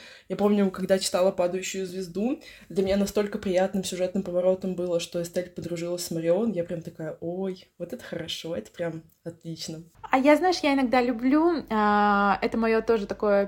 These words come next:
Speaker 2: писательское guilty pleasure, я иногда люблю брать, а, какие-то клише избитые и переворачивать их. <laughs> Ну, типа, вначале я взяла клише, что они друг друга терпеть не могут, и у них война, а потом я просто взяла и перевернула его.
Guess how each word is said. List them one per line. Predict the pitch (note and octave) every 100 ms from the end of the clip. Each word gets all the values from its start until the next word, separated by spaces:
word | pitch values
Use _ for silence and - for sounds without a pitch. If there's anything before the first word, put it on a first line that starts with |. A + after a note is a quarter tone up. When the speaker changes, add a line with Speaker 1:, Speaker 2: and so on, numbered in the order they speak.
| -
Speaker 2:
писательское | - A#3 G#3+ F3 A3
guilty | G3 A3+ A3 G#3+
pleasure, | - C#4 C#4+
я | G#3+ G#3+
иногда | G#3+ G#3+ G#3 G#3
люблю | G#3 G3+ B3
брать, | B3 G#3 G#3 G#3 G3+ -
а, | G#3 G3 G3+ - - _ -
какие-то | G#3 - A3 - G#3 G3+ G3+ G3+ - - _ _ _ _ - -
клише | - G#3+ - A#3 C4 D4 - -
избитые | G#3+ G3 G#3+ G#3+ F#3+ F#3 G#3 -
и | A3
переворачивать | A#3 A3+ G#3+ G3+ F3+ - G3 G#3 -
их. |
<laughs> | - - - - - - -
Ну, | C4
типа, | C4 C4
вначале | A3+ B3 C#4+ A3+ G#3+
я | G#3+
взяла | A3 A3+ G#3+
клише, | G#3 A3 A3+
что | G#3+ G#3
они | G3+
друг | G3 G#3
друга | G#3 G3+
терпеть | G3+ A3+ G#3+ G#3
не | G#3+
могут, | G#3 G#3 G#3
и | G#3+
у |
них | G#3 G#3
война, | A3 G#3+ A3+ E4
а |
потом | E4 -
я | G#3+ G#3
просто | G#3+ -
взяла | G#3+ A3 A#3+
и |
перевернула | C4+ G#3 F#3+ F#3+ F#3+ F3+ F3+
его. | G3 B3